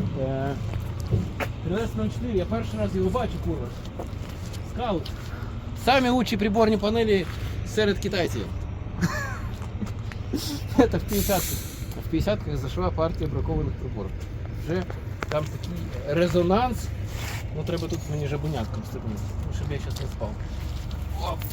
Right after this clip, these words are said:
Це успіх. От, пожалуйста, сто десятий. Я по ньому нічого не знаю, я його перший раз бачу.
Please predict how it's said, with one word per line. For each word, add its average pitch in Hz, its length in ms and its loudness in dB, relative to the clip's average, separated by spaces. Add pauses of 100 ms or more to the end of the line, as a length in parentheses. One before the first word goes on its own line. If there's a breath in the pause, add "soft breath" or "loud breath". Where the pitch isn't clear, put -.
(1400)
Це 160 40 -4
успіх. 175 480 -2 (1600)
От, 135 100 -4
пожалуйста, 165 460 2
сто - 140 -4
десятий. 147 440 -2 (380 loud breath)
Я 254 120 6
по 247 120 -4
ньому 233 160 2
нічого 202 260 2
не 180 80 0
знаю, 151 160 -6
я - 20 -4
його 135 120 -4
перший 156 260 -6
раз 143 140 -4
бачу. 104 160 -4